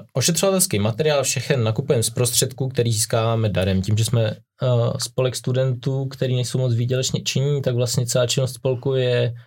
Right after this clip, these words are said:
přímo závislá na tom, jak moc nás budou chtít lidi podporovat. Máme transparentní účet, kam nás může kdokoliv podpořit a jsou to právě tyhle peníze,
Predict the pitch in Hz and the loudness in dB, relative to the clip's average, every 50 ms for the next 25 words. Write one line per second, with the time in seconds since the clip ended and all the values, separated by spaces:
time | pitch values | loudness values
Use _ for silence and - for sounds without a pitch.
0 | _ - - - 131 135 131 120 120 117 120 120 - - 147 135 123 120 117 117 | _ -8 -6 -2 -2 0 2 2 2 2 2 0 0 0 0 0 2 0 0 0
1 | 117 131 127 131 135 131 123 - - - - - 120 123 120 120 - 123 123 123 | 0 0 0 0 0 -2 -2 -4 -6 -8 -2 0 0 0 0 0 0 0 0 0
2 | 120 - - 127 123 123 120 123 123 123 120 - - 131 131 135 135 - - - | -2 -2 0 0 0 0 0 0 -2 -2 -2 -4 -6 -2 -2 -2 -4 -4 -10 -14
3 | - _ - 147 156 151 143 143 139 - 120 117 113 113 117 113 110 110 - - | -12 _ -2 0 2 2 2 0 0 0 0 2 2 4 2 2 2 0 -2 -6
4 | - - - - _ - 131 135 135 135 - 143 139 127 - - - - 147 147 | -16 -20 -20 -12 _ 0 0 0 0 0 0 0 -2 -2 -4 -6 -4 -2 -2 -2
5 | 156 - - 147 139 131 - - - 120 117 117 117 117 117 123 120 123 117 113 | -2 0 0 0 0 0 -4 -4 -2 0 2 2 2 2 2 0 2 2 0 0
6 | 117 - 131 - - - 117 117 - 131 127 117 123 120 120 120 - - - 113 | -2 -2 -4 -6 -4 -4 -6 -4 -2 -2 0 0 0 -2 -2 -4 -6 -6 -6 -6
7 | 120 117 - - 113 107 117 113 - - 120 - - - 113 120 127 127 123 113 | -6 -4 -2 -2 0 0 0 -2 -2 -4 -4 -4 -4 -4 -2 0 0 2 2 2
8 | 117 120 120 | 2 2 0